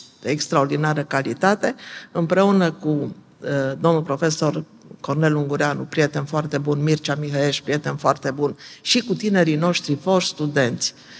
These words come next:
Uh, m-a-, <coughs> m-am emoționat pentru că i-am văzut copiii aici.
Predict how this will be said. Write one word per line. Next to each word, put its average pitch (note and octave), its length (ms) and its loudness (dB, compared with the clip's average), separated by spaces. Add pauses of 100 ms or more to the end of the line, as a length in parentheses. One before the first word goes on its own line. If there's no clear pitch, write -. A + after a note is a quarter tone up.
(300)
Uh, C#3 220 0
m-a-, C#3 260 0 (840)
<coughs> - 300 0
m-am C#3+ 200 -2
emoționat D#3 800 0
pentru - 280 -4
că - 120 -2
i-am D3 220 0
văzut D3 360 -2 (200)
copiii D3 420 2
aici. D3+ 380 -2